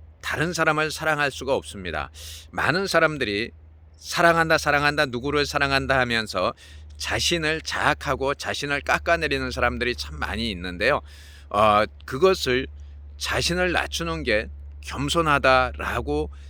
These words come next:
이, 생각할 수도 있습니다. 그런데 자신을 낮추는 것과 그리고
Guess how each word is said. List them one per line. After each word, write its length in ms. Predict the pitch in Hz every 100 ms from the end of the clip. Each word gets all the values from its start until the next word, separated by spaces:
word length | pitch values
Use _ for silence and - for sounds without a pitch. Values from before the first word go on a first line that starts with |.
| -
이, 160 | 107 101
생각할 580 | - 165 165 - 139 131
수도 220 | - 123
있습니다. 560 | 90 104 90 80 67 71
그런데 640 | 135 143 151 90 90 90 73 - - - -
자신을 680 | - 92 98 135 135 135 -
낮추는 520 | - - - 139 123 110
것과 480 | 92 - 101 95 - - - - - - -
그리고 440 | 120 113 131